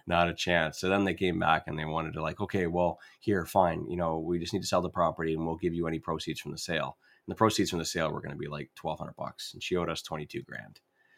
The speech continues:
So I'm like, "Nah, not happening. No, I, you give me the twenty-two grand, I will relinquish my irrevocable power of attorney and, or revoke my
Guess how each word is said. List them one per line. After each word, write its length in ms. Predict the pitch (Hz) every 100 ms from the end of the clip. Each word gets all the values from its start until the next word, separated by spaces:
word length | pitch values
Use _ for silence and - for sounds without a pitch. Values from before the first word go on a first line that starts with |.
| _ _
So 320 | - 98 92 87
I'm 80 |
like, 140 | 85 85
"Nah, 600 | 90 92 95 92 92 90
not 260 | 82 69
happening. 420 | - - - - 90
No, 280 | - 82 -
I, 100 | 82
you 220 | 82 85 87
give 120 | 95
me 80 | 90
the 60 |
twenty-two 380 | 85 90 82 82
grand, 320 | 85 80 80
I 60 | 78
will 220 | 78 78
relinquish 540 | 76 78 78 78 -
my 280 | 78 73 76 -
irrevocable 500 | 80 80 78 73 71 -
power 140 | 64
of 60 | 76
attorney 420 | - 107 104 - _ _ _ _ -
and, 320 | 80 78 78
or 200 | 80 80
revoke 460 | 85 87 95 90 85
my 300 | 82 80